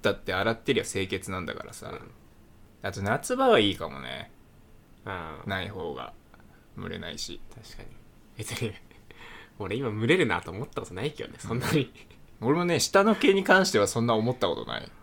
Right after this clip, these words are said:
Speaker 1: 脇だけ、俺は。
Speaker 2: 脇も別に、蒸れるか。
Speaker 1: 脇汗かく？
Speaker 2: 脇汗かくよ。
Speaker 1: かく？じゃあ蒸れない？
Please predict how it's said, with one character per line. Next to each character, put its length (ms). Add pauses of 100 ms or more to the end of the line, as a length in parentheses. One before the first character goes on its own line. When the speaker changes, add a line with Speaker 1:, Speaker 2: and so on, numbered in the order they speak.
(220)
Speaker 1:
脇 300
だ 140
け、 140
俺 180
は。 160 (640)
Speaker 2:
脇 560
も 140
別 300
に、 280 (580)
蒸 200
れ 120
る 120
か。 140 (340)
Speaker 1:
脇 320
汗 200
か 160
く？ 260 (640)
Speaker 2:
脇 260
汗 200
か 120
く 120
よ。 120 (160)
Speaker 1:
か 120
く？ 260 (640)
じ 140
ゃ 60
あ 20
蒸 180
れ 120 (540)
な 120
い？ 100